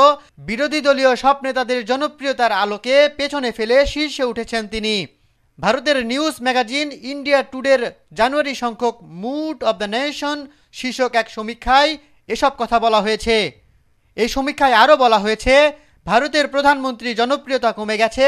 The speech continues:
পনেরো শতাংশ। আর ভারতের বিজেপি বিরোধী বিকল্প মুখ হিসেবে উঠে এসেছে মমতা বন্দ্যোপাধ্যায়ের নাম। পাশাপাশি কংগ্রেস নেতা রাহুল গান্ধীর গ্রহণযোগ্যতাও কমে গেছে। সমীক্ষায় বলা হয়েছে, গত বছর পশ্চিমবঙ্গ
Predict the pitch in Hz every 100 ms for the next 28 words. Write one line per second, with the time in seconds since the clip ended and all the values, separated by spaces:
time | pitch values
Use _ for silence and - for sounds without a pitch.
0 | 285 285 285 302 247 - 220 214 202 226
1 | 208 135 _ _ - 226 196 247 302 302
2 | 277 220 285 320 277 226 247 220 233 233
3 | 294 302 285 247 247 302 240 208 247 214
4 | 220 190 _ 220 254 277 226 226 247 269
5 | 302 - _ - 240 302 277 233 226 226
6 | 226 202 214 220 202 220 220 165 - _
7 | - 240 294 277 277 254 285 302 277 -
8 | 220 262 311 311 - 185 233 302 277 269
9 | 240 262 196 240 285 311 254 214 220 247
10 | 262 254 240 220 220 240 233 196 - _
11 | _ - 269 311 285 233 240 285 240 226
12 | - 254 285 302 - _ - 226 277 277
13 | 277 277 269 311 320 311 269 254